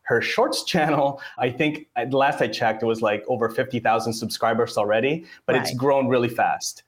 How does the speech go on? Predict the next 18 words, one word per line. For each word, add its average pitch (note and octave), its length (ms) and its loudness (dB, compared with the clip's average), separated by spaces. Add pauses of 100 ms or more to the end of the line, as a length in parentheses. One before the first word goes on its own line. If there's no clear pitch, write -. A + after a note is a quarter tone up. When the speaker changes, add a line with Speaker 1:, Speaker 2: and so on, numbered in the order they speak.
(220)
Speaker 1:
right? A#2 380 0
Of - 100 -20
course, A#2+ 180 0
she's A#2 160 -2
got G#2+ 280 0
a A2 60 -6
big A2 240 -2
channel A2+ 540 0
to - 80 -6
sort A#2 240 0
of, A2 100 -2
like, G2+ 300 0 (320)
push C3+ 120 0 (120)
people A#2+ 200 0 (140)
into A2+ 200 -4
the A2 140 -2
shorts G#2+ 240 -2 (220)
content. G#2+ 340 -2